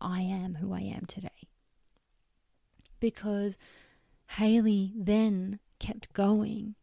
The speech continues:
I get to do what I do today. And I get to witness the transformation in other women that I get to witness today,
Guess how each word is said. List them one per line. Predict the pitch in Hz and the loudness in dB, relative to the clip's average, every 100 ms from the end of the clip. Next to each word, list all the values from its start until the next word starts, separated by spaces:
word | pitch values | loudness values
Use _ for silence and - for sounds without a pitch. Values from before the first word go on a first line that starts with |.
| _ _ - | _ _ -4
I | 226 | -2
get | 220 - | -2 -4
to | - | -6
do | 175 190 185 | -2 2 2
what | 180 180 | 2 0
I | |
do | 185 196 - | -2 -2 -4
today. | 196 - 202 208 196 _ _ _ _ _ _ _ _ _ _ _ - | -6 -10 -10 -12 -14 _ _ _ _ _ _ _ _ _ _ _ -2
And | 202 196 185 185 | 2 2 2 -2
I | - | -4
get | 208 - | -2 -4
to | - | -2
witness | 214 196 - 202 - | 2 2 2 0 0
the | 202 | -2
transformation | - 196 202 196 185 185 - 185 | 0 0 0 0 2 2 0 -2
in | 185 | -2
other | 180 196 | -2 -2
women | 180 185 185 190 | 2 2 2 0
that | 185 | -2
I | 185 | -2
get | - - | -4 -6
to | 190 | -4
witness | 180 - 180 - | -4 -6 -8 -4
today, | 180 - - - | -6 -4 -10 -16